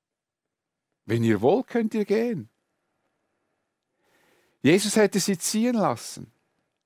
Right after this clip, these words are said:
Er ließ ihnen die freie Entscheidung. Doch Petrus ergriff das Wort und sagte: „Herr, zu wem sollen wir gehen? Du hast Worte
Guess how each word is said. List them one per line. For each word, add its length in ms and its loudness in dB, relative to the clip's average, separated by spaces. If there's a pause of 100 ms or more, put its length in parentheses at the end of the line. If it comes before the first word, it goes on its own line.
(540)
Er 100 4
ließ 320 4
ihnen 180 2
die 140 0
freie 580 2 (360)
Entscheidung. 1080 0 (1080)
Doch 220 2 (220)
Petrus 500 2
ergriff 400 0
das 220 -2
Wort 260 2
und 140 -4
sagte: 640 0 (280)
„Herr, 360 4 (1120)
zu 320 4
wem 260 6
sollen 460 2
wir 160 0
gehen? 500 -4 (1500)
Du 380 2
hast 340 -4
Worte 540 -2